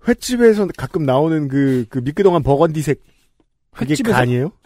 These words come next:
Speaker 2: 횟집에선 잘 안 나오죠. 저기
Speaker 1: 아, 그건
Speaker 2: 곱-,
Speaker 1: 선지-,
Speaker 2: 곱-,
Speaker 1: 선지냐?
Speaker 2: 곱창집에서 자주
Speaker 1: 곱창집에서 나와요?
Speaker 2: 네, 가끔 나와요.
Speaker 1: 천엽 옆에 있는 거?
Speaker 2: 그렇죠, 간이죠.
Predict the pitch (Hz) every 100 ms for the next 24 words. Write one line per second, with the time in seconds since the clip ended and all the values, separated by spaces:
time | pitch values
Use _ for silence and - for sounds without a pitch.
0 | _ _ _ - 214 311 302 240 123 92
1 | 127 151 117 113 110 120 135 143 190 170
2 | 165 - - - 170 143 135 165 - -
3 | - - - - - - - - 202 180
4 | - 104 - - 120 147 226 190 170 139
5 | 120 98 107 92 104 - 98 85 240 240
6 | 175 143 - 139 123 127 185 - 147 -
7 | 95 80